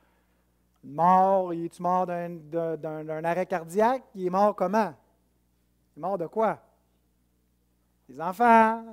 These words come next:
Oui, euh, Anne-Marie. Il est mort pour nos péchés, mais comment ça s'est passé ? Sur une croix, il a été crucifié.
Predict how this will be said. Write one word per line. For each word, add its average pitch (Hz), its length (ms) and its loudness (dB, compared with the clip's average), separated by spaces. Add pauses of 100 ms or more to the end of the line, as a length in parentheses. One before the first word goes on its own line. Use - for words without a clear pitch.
(160)
Oui, 233 520 -2
euh, 175 480 2
Anne-Marie. 196 400 -4 (1800)
Il 135 40 -18
est - 20 -14
mort 196 180 4
pour 214 100 0
nos 214 120 2
péchés, 220 300 2
mais 262 140 0
comment 247 220 2
ça 233 120 0
s'est 214 140 -4
passé ? 214 580 0 (1500)
Sur 208 260 -2
une 233 100 2
croix, 262 240 6
il 233 60 8
a 208 40 6
été 233 160 -4
crucifié. 269 960 2